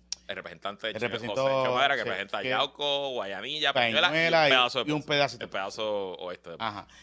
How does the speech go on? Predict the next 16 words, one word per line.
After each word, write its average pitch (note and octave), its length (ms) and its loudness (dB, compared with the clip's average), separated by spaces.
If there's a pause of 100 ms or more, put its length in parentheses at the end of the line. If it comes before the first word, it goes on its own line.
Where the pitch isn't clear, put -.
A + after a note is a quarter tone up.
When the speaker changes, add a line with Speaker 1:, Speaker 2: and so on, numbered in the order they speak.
(140)
Speaker 2:
Me A#2 220 -4
dice, A#2 640 -4
este, G#2 760 -8
bueno, B2 160 -4
yo C3+ 80 -4
hablé A2 120 -6
con - 120 -6
el F3+ 60 -2
alcalde, D3+ 580 2
no A2 80 -10
sé B2+ 160 -14
qué, D#3+ 240 -2
yo B2+ 80 -6
estoy B2+ 160 -10
preocupado D3+ 800 -2
porque G2+ 260 -12